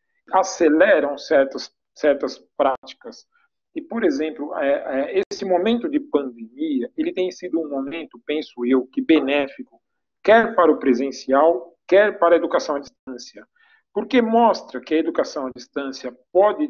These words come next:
ter mais personalização e mais customização. E mostra que a educação presencial não é tão essencial e inquestionável como a gente pensava. Então, eu entendo que existem qualidades nos dois formatos.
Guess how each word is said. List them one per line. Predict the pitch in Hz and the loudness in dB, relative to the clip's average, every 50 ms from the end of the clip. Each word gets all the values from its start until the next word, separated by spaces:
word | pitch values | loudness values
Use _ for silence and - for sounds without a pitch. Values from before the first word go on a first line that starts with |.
| - | -4
ter | - 131 131 | -2 -2 -2
mais | 131 135 139 143 151 131 - | 0 0 0 0 0 0 -4
personalização | - - - - 185 - - - - - - 160 170 160 147 143 131 123 120 127 120 120 123 135 120 - - - - - 143 143 143 139 | -10 -10 2 4 4 4 4 -4 -8 -4 0 0 0 0 0 -4 -4 -4 -4 -4 -6 -2 -2 -2 -2 -4 -10 -14 -6 -4 -4 -2 -2 -4
e | 139 | -6
mais | 135 139 147 151 - - | -2 0 0 0 -2 -4
customização. | - - - 190 180 - - - 175 170 156 156 156 139 135 139 131 - - - 113 107 - _ _ _ _ _ _ _ _ _ - - _ _ _ - | -8 -6 -4 -4 -4 -4 0 2 2 2 2 0 -4 0 0 -2 -2 -2 -8 -16 -16 -18 -18 _ _ _ _ _ _ _ _ _ -20 -20 _ _ _ -2
E | 220 226 | -2 -2
mostra | 208 160 147 156 165 170 165 - 120 120 - | 0 2 4 4 4 4 2 -2 -8 -10 -8
que | _ - 165 | _ 2 4
a | 175 196 | 6 6
educação | 185 180 - - - 143 - - - 147 143 135 | 6 4 2 0 -2 -2 -2 0 -2 -2 -2 -2
presencial | - - 165 175 180 160 131 117 147 151 151 - - - - 135 147 156 147 135 139 | -4 0 4 6 6 6 4 2 -4 -6 -8 -10 -12 -8 -2 0 4 4 4 4 2
não | 156 180 202 208 214 | 0 -2 -2 0 -2
é | 214 214 - - | -4 -6 -2 2
tão | 226 233 254 254 254 247 233 - | 4 4 4 4 0 -2 -2 -2
essencial | 233 226 - - - - _ _ _ _ _ _ _ _ - - 151 139 135 139 147 160 180 175 170 170 | -4 -6 -6 -10 -20 -20 _ _ _ _ _ _ _ _ -16 -8 -4 -2 0 2 4 4 4 4 2 0
e | 165 160 175 202 | -4 -8 -6 -4
inquestionável | 247 240 233 - - 208 208 - - - - - 185 175 151 139 139 143 147 147 139 165 170 165 - _ | -4 -4 -6 -6 -2 -2 -2 -2 -4 -6 2 4 4 4 4 2 2 4 2 2 2 0 -4 -4 -4 _
como | - 175 180 175 175 | 0 2 2 2 2
a | 151 | 0
gente | 131 160 165 - - - | -2 -4 -10 -12 -14 -14
pensava. | 156 165 160 - - 151 147 151 143 117 110 107 _ _ _ _ _ _ _ _ _ _ _ _ _ _ _ | -12 -12 -12 -6 -2 0 0 0 0 -2 -4 -14 _ _ _ _ _ _ _ _ _ _ _ _ _ _ _
Então, | 170 - - 240 247 254 - | -16 -2 0 0 0 0 0
eu | 226 214 214 | 0 0 0
entendo | 208 180 156 - - 180 214 226 220 269 294 277 | 0 -4 -8 -8 -8 -6 -6 -6 -4 -4 -6 -6
que | - 190 185 | -6 -10 -10
existem | 175 143 156 240 240 233 226 226 | -10 -8 -8 -8 -8 -8 -10 -2
qualidades | - 156 151 143 131 - 160 165 160 131 131 135 131 | 0 0 0 0 2 2 2 2 2 2 2 0 0
nos | 143 160 196 214 185 - - | 0 -2 -4 -4 -6 -2 2
dois | 151 190 214 208 196 - | 4 4 4 4 2 -4
formatos. | - - 151 147 139 127 127 120 110 107 - _ _ _ _ - _ _ - _ | -10 -6 -4 -2 -2 -2 -4 -6 -6 -6 -8 _ _ _ _ -20 _ _ -20 _